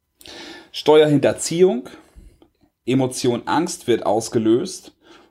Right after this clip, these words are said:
und dazu prominente Person und Steuerhinterziehung in Zusammenhang. Das ist oft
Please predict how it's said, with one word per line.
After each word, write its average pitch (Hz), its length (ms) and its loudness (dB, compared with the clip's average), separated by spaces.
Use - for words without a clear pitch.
und 156 360 4
dazu 175 600 0
prominente 147 560 2
Person 135 540 -2
und 165 240 -4
Steuerhinterziehung 123 1080 0
in 123 220 -2
Zusammenhang. 160 920 2
Das 107 140 -2
ist 107 140 -6
oft - 460 -2